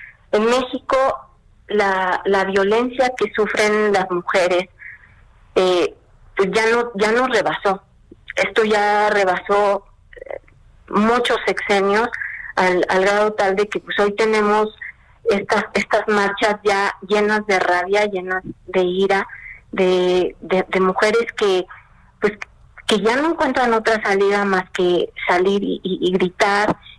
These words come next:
y, y enojarse y, y romper y patear, porque realmente el, el,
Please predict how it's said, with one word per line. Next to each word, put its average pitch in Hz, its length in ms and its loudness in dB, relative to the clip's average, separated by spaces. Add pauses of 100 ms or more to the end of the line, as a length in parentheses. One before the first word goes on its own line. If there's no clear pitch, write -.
y, 202 320 0
y 190 120 0
enojarse 202 760 0
y, 190 240 -6
y 190 140 0
romper 190 440 0
y 208 60 -4
patear, 190 520 -2
porque 202 440 0 (480)
realmente 233 520 0 (440)
el, 202 220 -2
el, 196 380 -2